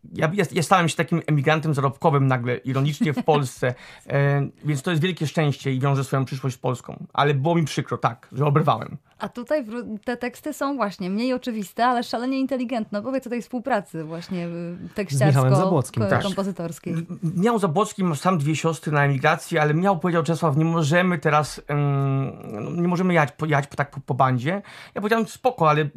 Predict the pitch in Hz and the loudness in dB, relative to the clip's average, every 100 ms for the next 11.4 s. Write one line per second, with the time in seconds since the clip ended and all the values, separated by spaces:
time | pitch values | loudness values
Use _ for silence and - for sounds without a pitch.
0 | 151 156 165 175 202 208 175 170 165 160 | -6 -4 -2 2 2 4 2 0 -2 -4
1 | 143 185 175 156 160 - 151 151 139 160 | -2 0 0 0 -2 -2 -4 -2 0 0
2 | 196 - 156 156 147 147 - 139 151 180 | 0 -4 -4 -4 -2 -4 -2 0 2 0
3 | 151 160 143 - - - 160 160 - 139 | 2 0 0 -6 -20 -4 0 0 0 -4
4 | - 196 165 - 156 - - - - - | 0 0 0 -4 -6 -6 -16 -20 -16 0
5 | 151 143 214 214 - 196 175 175 147 160 | 2 2 0 -4 -4 -4 0 0 2 0
6 | 151 170 156 143 - 147 180 170 143 - | 0 0 0 -2 -6 -4 -2 0 -2 -6
7 | - - 143 143 - - - - 170 160 | -18 -10 -4 -4 -6 -16 -16 0 2 2
8 | - - - _ _ _ _ - - 143 | 0 -20 -20 _ _ _ _ -12 -2 2
9 | 175 - 220 220 233 180 135 151 - 147 | 2 4 4 4 2 0 0 -2 -2 -2
10 | 151 151 135 170 175 160 156 170 165 156 | -2 0 2 2 0 -4 -4 0 2 4
11 | 127 151 123 | 4 2 2